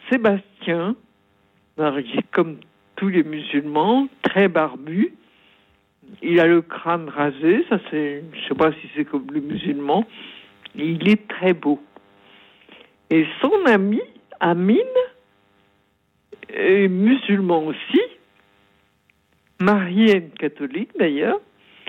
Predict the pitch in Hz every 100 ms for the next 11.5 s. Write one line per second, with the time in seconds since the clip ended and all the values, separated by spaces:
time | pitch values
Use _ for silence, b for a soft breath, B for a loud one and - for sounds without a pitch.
0 | B B B _ - 226 233 233 226 214
1 | 208 202 190 180 175 - _ _ _ -
2 | 202 214 220 - 180 175 180 165 151 -
3 | 147 - _ _ _ - - 139 143 135
4 | 135 131 120 - - 180 196 294 339 _
5 | - 240 - - - - 170 220 403 B
6 | B B B B B B - 220 202 180
7 | - 143 131 147 135 - 214 208 214 -
8 | 185 156 165 196 214 214 - - 156 147
9 | 135 131 - - - - - - - 143
10 | 143 135 - 90 127 156 151 147 - 143
11 | - 202 190 147